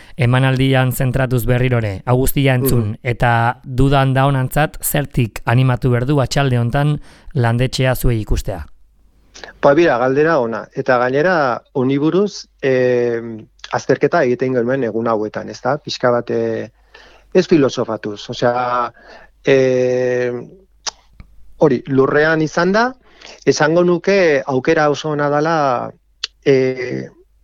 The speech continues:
Speaker 2: agian oso gogorra izan daiteke esatea, ko-, eh, bizi dugun kontanami-, kontaminazio honetan, bai,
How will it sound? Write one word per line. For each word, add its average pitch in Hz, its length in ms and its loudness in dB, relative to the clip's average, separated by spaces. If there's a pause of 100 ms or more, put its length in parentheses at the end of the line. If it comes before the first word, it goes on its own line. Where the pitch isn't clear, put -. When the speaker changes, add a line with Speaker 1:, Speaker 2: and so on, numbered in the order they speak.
(400)
Speaker 2:
agian 160 300 2
oso 151 180 0
gogorra 143 280 2
izan 139 240 -2
daiteke 156 340 0
esatea, 143 360 0
ko-, - 300 -2
eh, 143 180 2 (420)
bizi 160 300 2
dugun 170 260 4
kontanami-, 156 640 0
kontaminazio 151 800 2
honetan, 170 440 0 (160)
bai, 131 540 2